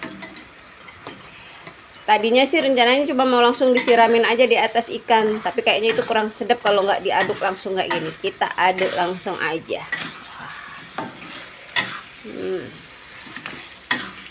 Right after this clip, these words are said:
Sampai merata, sampai dibalurin semua ikan-ikannya dengan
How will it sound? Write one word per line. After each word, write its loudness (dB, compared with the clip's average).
Sampai -4
merata, 4
sampai -2
dibalurin 6
semua -2
ikan-ikannya -4
dengan -4